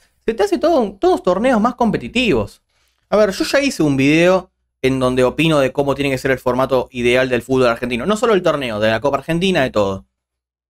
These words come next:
De hecho, es el video más visto de mi canal. Bueno, si lo quieren ir a ver, obvio, los invito a que lo vayan a ver, me dejen su opinión. Obviamente no es perfecto, más, yo, hay cosas que hoy en día incluso se las cambiaría,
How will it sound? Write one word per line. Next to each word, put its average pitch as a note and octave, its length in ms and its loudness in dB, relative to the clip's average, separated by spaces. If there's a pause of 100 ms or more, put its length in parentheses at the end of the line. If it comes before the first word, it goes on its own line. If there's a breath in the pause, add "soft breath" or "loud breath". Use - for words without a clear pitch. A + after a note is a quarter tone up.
(320)
De F3+ 100 2
hecho, G#3+ 160 -2
es - 80 -4
el D#3+ 100 0
video F3 220 4
más D#3+ 160 0
visto F3+ 220 0
de D3 80 0
mi C#3 100 -4
canal. G#2+ 340 -4 (360)
Bueno, E3+ 180 -8
si - 100 -6
lo B2 120 0
quieren D3+ 180 -2
ir D3+ 140 -2
a E3 60 2
ver, G3 260 2
obvio, D3 260 2
los A#2+ 140 -4
invito A#2 240 -2
a G2+ 40 -4
que G#2+ 60 -6
lo G#2+ 80 0
vayan A2 260 0
a F#3+ 80 2
ver, A#3 300 0
me B2 80 -6
dejen A#2+ 200 -4
su A#2 100 -6
opinión. G#3+ 500 -2 (220)
Obviamente E3+ 580 2
no B2+ 80 0
es C3+ 60 -2
perfecto, E3+ 580 -2
más, C#3+ 220 -2
yo, D3 80 0 (120)
hay C#3+ 120 0
cosas D#3 240 -6
que D3 80 -2
hoy C#3+ 120 2
en C3+ 120 -4
día D3+ 120 0
incluso C#3 380 -2
se A#2 140 -4
las A2 100 -2
cambiaría, F3+ 640 -2